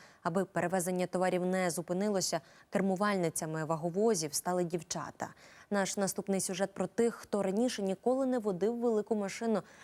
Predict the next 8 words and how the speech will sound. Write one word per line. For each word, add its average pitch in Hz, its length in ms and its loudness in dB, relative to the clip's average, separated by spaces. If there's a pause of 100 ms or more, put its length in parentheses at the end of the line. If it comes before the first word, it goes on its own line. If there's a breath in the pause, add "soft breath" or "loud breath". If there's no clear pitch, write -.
але 185 180 2
скористався - 560 -2
нагодою 180 500 -2
відкрити 175 500 0
нову 202 300 0
категорію 175 760 -2
посвідчені 165 640 -6
водія. 196 360 -2